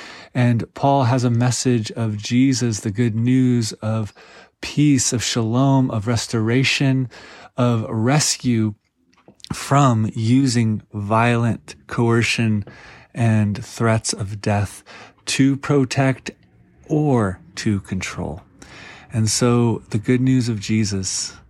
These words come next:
is peace. The good news of Jesus is reconciliation. The good news of Jesus will bring Rome and Israel together in worship of the Prince of Peace. But Paul is caught in the middle, uh,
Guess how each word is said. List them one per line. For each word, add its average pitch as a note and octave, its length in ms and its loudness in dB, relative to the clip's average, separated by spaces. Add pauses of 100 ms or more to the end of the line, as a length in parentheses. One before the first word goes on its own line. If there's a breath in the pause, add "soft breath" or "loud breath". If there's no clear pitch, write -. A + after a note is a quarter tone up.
(420 loud breath)
is G2+ 260 -6
peace. - 640 -2 (640 loud breath)
The A2 100 -4
good A#2 160 2
news A#2+ 320 2
of G#2 80 -2
Jesus A2+ 640 0
is A2+ 760 0 (260 soft breath)
reconciliation. A2+ 1080 0
The G2 80 -2
good A2 240 -2
news A#2 340 2
of G2+ 80 -4
Jesus A#2 540 0
will A#2 100 -2
bring A#2+ 320 2
Rome C3+ 420 0
and C3 300 0
Israel C3+ 500 2
together A#2+ 640 0
in A2+ 300 -2
worship A#2 580 0 (520 loud breath)
of A2+ 100 -6
the A2 80 0
Prince A2+ 560 0 (400 loud breath)
of G#2 220 -4
Peace. G2+ 340 0
But - 220 -6
Paul C3+ 420 2
is A2 240 0
caught - 460 -2
in A2+ 160 0
the G#2+ 80 2
middle, G#2+ 500 0 (680 loud breath)
uh, A2+ 280 -4